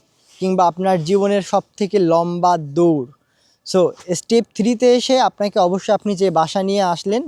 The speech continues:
যে বাসার ফেতরাক নিয়ে আসলেন জার্মানিতে, যে বাসায় উঠলেন, সেই বাসাটার রেজিস্ট্রেশন করতে হবে, সিটি রেজিস্ট্রেশন করতে হবে, আপনার ব্যাংক অ্যাকাউন্ট ওপেন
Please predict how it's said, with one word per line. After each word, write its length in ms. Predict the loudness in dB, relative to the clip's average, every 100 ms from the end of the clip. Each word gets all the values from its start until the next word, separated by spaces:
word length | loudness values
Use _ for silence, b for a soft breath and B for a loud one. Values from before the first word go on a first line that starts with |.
| -6
যে 60 | -4
বাসার 240 | -2 -2 -4
ফেতরাক 360 | -4 -4 -4 -4 -4
নিয়ে 120 | -4 -4
আসলেন 220 | -4 -6 -2
জার্মানিতে, 460 | -2 -2 -6 -4 -6 -6 b b b
যে 140 | -4 0 0
বাসায় 300 | 0 0 0
উঠলেন, 240 | 0 -2 -4 -4
সেই 140 | -6 -2 -4
বাসাটার 400 | -4 -2 -2 -2 _ -2
রেজিস্ট্রেশন 520 | -2 -4 -8 -6 -8 -4
করতে 240 | -6 -6 -10
হবে, 120 | -10 -6
সিটি 200 | -4 -2
রেজিস্ট্রেশন 460 | -4 -4 -8 -8 -8 -10
করতে 220 | -10 _ -8
হবে, 160 | -8 -10 b b b b
আপনার 260 | -12 -6 -2 -2
ব্যাংক 180 | -2 -2
অ্যাকাউন্ট 300 | -4 -2 -2 -2
ওপেন 180 | -4